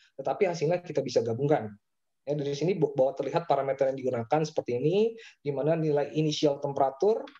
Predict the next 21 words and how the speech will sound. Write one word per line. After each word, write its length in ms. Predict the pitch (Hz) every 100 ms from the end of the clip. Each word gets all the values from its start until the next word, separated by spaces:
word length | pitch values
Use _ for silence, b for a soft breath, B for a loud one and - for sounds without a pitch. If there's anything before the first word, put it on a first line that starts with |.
| _ _ _ _
berdasarkan 560 | - 143 143 143 143 143
data, 320 | 139 147 131 B B -
eh, 480 | 131 127 131 127 127
data 320 | 131 131 135
dari 240 | 127 131 -
P 80 |
T 160 | 123 127
logging, 480 | 117 127 208 302 302 b b _
kemudian 400 | 143 143 139 147
dari 240 | 143 135
inisial, 560 | 143 139 - 151 151 151
final, 320 | 143 135 139
dan 160 | 139 135
saturated 400 | 139 135 131 131
liquid 320 | 131 143 156
berdasarkan 400 | 120 120 123 123
asumsi 400 | 123 131 127 151
dan 160 | 135 131
data, 400 | 127 - 135 B B B -
data 240 | 120 123
reservoirnya. 720 | 127 131 127 135 123 131 202